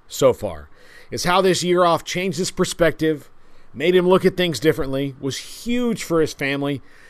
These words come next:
He's definitely a changed man, and that's good. That's a good thing. It's growth and change. It's good. He knows that Dak needs some consistency. And while they're gonna change the system,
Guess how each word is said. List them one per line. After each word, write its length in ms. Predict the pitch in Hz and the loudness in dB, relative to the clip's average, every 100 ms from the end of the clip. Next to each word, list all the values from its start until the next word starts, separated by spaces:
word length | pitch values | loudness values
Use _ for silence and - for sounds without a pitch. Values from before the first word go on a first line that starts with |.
| - | -10
He's 220 | 202 202 | -4 0
definitely 400 | 269 277 277 254 | 2 2 4 2
a 60 | 226 | 2
changed 400 | - 208 180 156 | 2 0 0 0
man, 260 | 185 127 | 0 -2
and 100 | 113 | 0
that's 160 | 220 - | 0 2
good. 300 | 214 254 - - - - | 4 4 4 -10 -18 -10
That's 200 | 175 180 | -6 0
a 40 | 196 | 2
good 320 | 123 185 180 | 6 4 4
thing. 300 | 160 135 80 - _ _ _ | 0 -2 -8 -18 _ _ _
It's 80 | - | -8
growth 380 | - 185 190 | 4 4 4
and 100 | 175 | 0
change. 320 | 156 175 165 131 | -2 -2 -2 -4
It's 140 | - | -8
good. 260 | - 127 - - - - _ _ _ _ _ _ _ _ _ _ _ _ - - _ _ _ - - - - _ _ _ _ _ _ - - _ _ _ _ _ - - - | -2 -2 -2 -14 -18 -18 _ _ _ _ _ _ _ _ _ _ _ _ -20 -20 _ _ _ -20 -20 -20 -20 _ _ _ _ _ _ -20 -20 _ _ _ _ _ -20 -20 -20
He 280 | - 220 262 | -4 -2 0
knows 760 | 226 233 226 143 101 - - - - - - - - - _ _ | 2 4 6 4 2 -4 -6 -12 -20 -20 -20 -20 -20 -20 _ _
that 200 | 139 127 | -8 0
Dak 240 | 180 180 | 2 2
needs 220 | 160 175 - | 2 -2 -2
some 100 | 151 | -4
consistency. 640 | 139 139 123 90 - 71 | -4 -2 -4 -6 -16 -10
And 100 | 147 | 0
while 160 | 180 208 | 4 6
they're 120 | 214 | 6
gonna 180 | 202 196 | 4 2
change 360 | 196 208 196 | 0 -2 0
the 100 | 180 | 0
system, 520 | 165 170 - 165 190 | 2 2 2 -2 -4